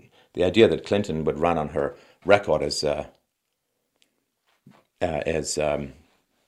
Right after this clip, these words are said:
Secretary of State is like Bernie Madoff running on his excellent accounting. It's just madness. But, um, because so much information has been gathered, not only domestically but around the world,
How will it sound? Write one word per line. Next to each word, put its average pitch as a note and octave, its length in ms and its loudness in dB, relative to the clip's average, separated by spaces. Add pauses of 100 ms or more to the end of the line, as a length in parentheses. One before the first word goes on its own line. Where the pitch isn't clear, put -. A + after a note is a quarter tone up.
Secretary G2+ 500 2
of - 60 -2
State F#2 380 4
is D#2+ 100 -6
like D#2 200 0
Bernie D#2+ 240 -2
Madoff D#2+ 340 0
running D2+ 260 -2
on D2 100 -6
his C#2+ 120 -8
excellent D2+ 360 -8
accounting. F2 440 -8
It's - 160 -14
just - 180 -10
madness. E2+ 420 -4 (880)
But, F#2+ 280 6
um, F2+ 320 8 (960)
because F3 360 4
so F3 140 10
much E3+ 180 6
information B2 500 6
has A2+ 140 -2
been G2 180 0
gathered, G#2 500 0 (300)
not A2 440 2
only G#2+ 600 2 (1300)
domestically G#2+ 600 2
but F2 420 2
around F2 300 0
the D#2 100 -2
world, G2+ 520 -2